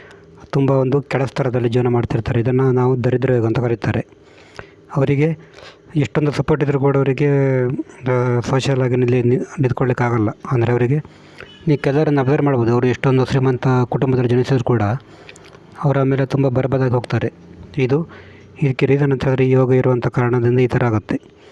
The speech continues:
ಈ ದರಿದ್ರ ಯೋಗದಲ್ಲಿ ಮೇಯ್ನಾಗಿ ಎರಡು ಮತ್ತು ಒಂಬತ್ತನೇ ಮನೆ ಅಧಿಪತಿಗಳೇನಾದರೂ ಕೆಟ್ಟಿದ್ರೆ ಈ ಥರ ಯೋಗ ಆಗುತ್ತೆ. ಎರಡನೇ ಮನೆ ಅಂತ ಹೇಳಿದ್ರೆ ಅದು ನಿಮ್ಮ ಧನಸ್ಥಾನ, ಒಂಬತ್ತನೇ ಮನೆ ಅಂತ ಹೇಳಿದ್ರೆ ನಿಮ್ಮ ಭಾಗ್ಯಸ್ಥಾನ. ಇಲ್ಲಿ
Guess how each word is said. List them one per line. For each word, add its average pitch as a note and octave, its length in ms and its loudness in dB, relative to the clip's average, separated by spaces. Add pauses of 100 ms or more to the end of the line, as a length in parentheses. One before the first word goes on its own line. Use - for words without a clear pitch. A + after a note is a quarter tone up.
(540)
ಈ C#3+ 140 4
ದರಿದ್ರ C#3 280 2 (100)
ಯೋಗದಲ್ಲಿ C3 380 2 (920)
ಮೇಯ್ನಾಗಿ C3 440 2 (440)
ಎರಡು C3 280 4
ಮತ್ತು A#2+ 220 -2
ಒಂಬತ್ತನೇ B2 340 0
ಮನೆ B2 160 2
ಅಧಿಪತಿಗಳೇನಾದರೂ A#2 800 0 (960)
ಕೆಟ್ಟಿದ್ರೆ B2+ 420 2
ಈ A#2 80 -2
ಥರ B2+ 80 0 (100)
ಯೋಗ A#2 100 0 (100)
ಆಗುತ್ತೆ. G#2 280 -2
ಎರಡನೇ B2 220 2
ಮನೆ B2 120 2
ಅಂತ A#2 100 -2
ಹೇಳಿದ್ರೆ A#2+ 180 0
ಅದು A#2 120 0
ನಿಮ್ಮ A#2+ 120 2 (100)
ಧನಸ್ಥಾನ, A#2+ 400 -2
ಒಂಬತ್ತನೇ A#2+ 260 -2
ಮನೆ A#2 120 0
ಅಂತ A2 100 -2
ಹೇಳಿದ್ರೆ A#2+ 160 2
ನಿಮ್ಮ A#2 220 0
ಭಾಗ್ಯಸ್ಥಾನ. A#2 360 -2 (1160)
ಇಲ್ಲಿ C3 180 2